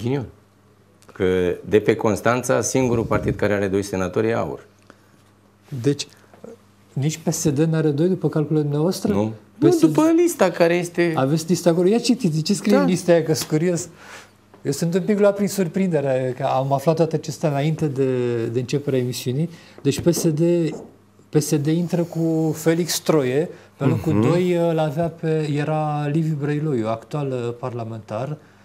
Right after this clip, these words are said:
Speaker 2: uh, actual senator. Se pare că nu mai intră domnul Brăiloiu, spuneți dumneavoastră. Deci, <laughs> aur va fi partidul cu cea mai puternică prezență în Senatul României.
Speaker 1: Da.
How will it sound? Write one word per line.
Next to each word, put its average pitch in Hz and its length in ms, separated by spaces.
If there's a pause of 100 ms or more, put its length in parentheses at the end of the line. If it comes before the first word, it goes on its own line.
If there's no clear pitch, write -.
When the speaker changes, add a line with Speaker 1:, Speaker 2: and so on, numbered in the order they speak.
(340)
Speaker 2:
uh, 131 140
actual 131 300
senator. 139 420
Se 147 160
pare 160 220
că 151 480
nu 156 100
mai 147 120
intră 123 200
domnul 117 320
Brăiloiu, 131 380
spuneți 117 320
dumneavoastră. 107 460 (1400)
Deci, - 300 (260)
<laughs> 160 260
aur 208 200
va 175 180
fi 202 160 (640)
partidul 175 480
cu 180 100
cea 185 160
mai 185 120
puternică 175 540
prezență 160 400
în 180 60
Senatul 180 400
României. 175 460 (720)
Speaker 1:
Da. 127 240